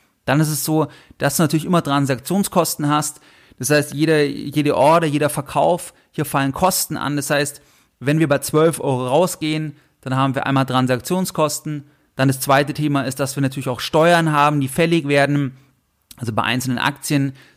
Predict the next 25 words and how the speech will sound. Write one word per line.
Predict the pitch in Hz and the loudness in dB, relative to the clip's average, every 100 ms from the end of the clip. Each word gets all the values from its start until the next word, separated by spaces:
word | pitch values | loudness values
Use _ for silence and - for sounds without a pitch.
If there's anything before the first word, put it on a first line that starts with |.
| _ | _
zumindest | - 143 135 | -2 0 0
in | 127 | 2
Deutschland | 127 151 156 | 2 2 0
ist | 139 | 0
es | 131 | 0
ja | 135 | 0
so, | 127 135 135 135 - _ - | 0 -2 -2 -6 -20 _ -6
da | 131 | -4
hast | 131 | -2
du | |
ja | 139 | 0
dann | 127 | 0
das | 127 | -2
Thema | - 127 110 | -2 0 2
Abgeltungssteuer, | 180 - 147 147 135 - 135 135 131 131 - _ 143 | 2 2 0 2 0 0 2 2 2 -2 -14 _ -6
die | |
dann | 139 131 | -2 -2
auf | 127 | -4
den | - 123 | -4 -4
Gewinn | 123 175 185 - | 0 2 2 0
anfällt | 156 160 - 147 147 | -2 -2 0 0 0
und | 139 | -2
automatisch | 131 131 127 131 160 170 - | -4 -4 0 2 2 -2 -4
abgeführt | - - 151 - 156 151 | -4 -2 -6 -2 0 0
wird. | 143 147 143 | 2 0 -2